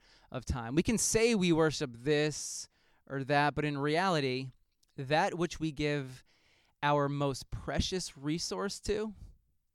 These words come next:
this limited resource, time, our attention, that which we give time and attention to,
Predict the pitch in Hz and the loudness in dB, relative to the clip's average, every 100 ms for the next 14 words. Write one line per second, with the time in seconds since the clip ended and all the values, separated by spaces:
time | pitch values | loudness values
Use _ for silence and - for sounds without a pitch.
0 | _ _ _ _ _ _ _ 151 151 143 | _ _ _ _ _ _ _ -4 -2 0
1 | 156 165 175 175 185 190 202 196 208 - | 4 6 6 6 4 2 0 -2 -4 -6
2 | - - _ _ _ _ _ _ _ _ | -10 -12 _ _ _ _ _ _ _ _
3 | _ - 135 147 185 160 143 139 135 151 | _ 0 0 -2 -4 0 2 2 0 -2
4 | 151 180 151 160 160 170 - 156 139 151 | -2 -4 -2 -2 -2 -4 -4 -6 -2 -2
5 | 143 131 - 147 170 160 160 147 131 - | -2 -4 -4 -2 -2 -2 -2 -2 -6 -4
6 | 120 120 | -2 -2